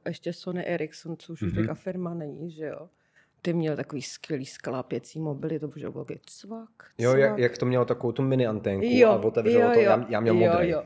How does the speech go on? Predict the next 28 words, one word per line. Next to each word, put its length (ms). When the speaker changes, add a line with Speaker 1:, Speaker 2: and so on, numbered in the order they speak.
Speaker 1:
No, 320
já 80
jsem 100
měla 140
Tyrkisový 600
a 80
ten 200
Speaker 2:
Hmm. 100
Speaker 1:
byl 160
super, 300
protože 220
byl 100
malej, 400
vešel 320
si 140
do 80
kapsy, 400
nikde 300
Speaker 2:
Mhm. 60
Speaker 1:
prostě 260
nekoukal, 540
že 120
jo? 60
Teďka 340
každý 280
má 100
jaký 240
cihly. 560